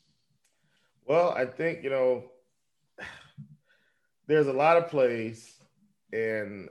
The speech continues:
the thing is, I really wish I had some news on this, but I don't. I'm gonna go out on a limb on it, though, right? I-, I'm going out on a limb. I'm going to assume that Lonzo's gonna sit one more game,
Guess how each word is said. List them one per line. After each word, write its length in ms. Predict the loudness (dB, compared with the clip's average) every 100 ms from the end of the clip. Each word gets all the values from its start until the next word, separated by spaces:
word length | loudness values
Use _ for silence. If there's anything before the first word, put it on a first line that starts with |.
| -14
the 80 | -14
thing 360 | -8 -6 -4 -2
is, 400 | 0 2 -2 -4
I 100 | -2
really 380 | -2 -2 -2 -2
wish 260 | 0 -2 -2
I 100 | -2
had 220 | 0 -2
some 240 | -4 -8
news 260 | -8 -8 -4
on 200 | -6 -4
this, 420 | -6 -6 -10 _ _ _ _ _ _ _ _ _ _ _ _
but 180 | -4 -2
I 120 | -2
don't. 480 | -4 -4 -2 -4 -6 -14 _ _ _ _ _ _ -8
I'm 260 | -8 -6 -4
gonna 280 | 2 2
go 300 | 2 2 4
out 140 | 6 6
on 260 | 4 0
a 20 | -2
limb 260 | -4 -4
on 120 | -6 -8
it, 160 | -10
though, 280 | -8 -8 -10
right? 320 | -12 -8 -6 -8
I-, 160 | -12 -10
I'm 160 | -10
going 200 | -4 0
out 180 | 2 0
on 120 | 0
a 40 | -2
limb. 400 | -4 -6 -8 -14 _ _ _ _ _ _ _ -8 0
I'm 380 | 2 4 2
going 320 | 4 8 6 4
to 200 | 2 2
assume 920 | 2 0 2 2 0 -4 -8 -10 -14 _ _ _ _ _ _
that 220 | 4 4
Lonzo's 500 | 6 6 4 4 0
gonna 240 | 0 -4 -4
sit 280 | 0 0 0
one 140 | -4
more 200 | -2 -6
game, 440 | -6 -8 -8 -12